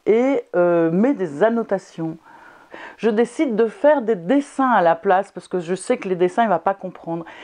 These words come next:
Et c'est comme ça que se crée mon écriture. Je dessine les choses, les émotions, ma vie, mon intimité, je la dessine. Et c'est exactement ce qui se passe. Encore aujourd'hui, je dessine mes émotions.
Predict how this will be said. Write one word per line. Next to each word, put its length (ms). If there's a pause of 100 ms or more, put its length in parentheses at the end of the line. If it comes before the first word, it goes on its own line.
(100)
Et 60
c'est 160
comme 200
ça 200
que 240
se 160
crée 300
mon 200
écriture. 680
Je 100
dessine 840 (600)
les 160
choses, 600
les 280
émotions, 760
ma 220
vie, 380
mon 220
intimité, 580
je 100
la 100
dessine. 580 (440)
Et 120
c'est 640
exactement 520
ce 100
qui 100
se 100
passe. 340 (200)
Encore 320
aujourd'hui, 480
je 120
dessine 440
mes 180
émotions. 480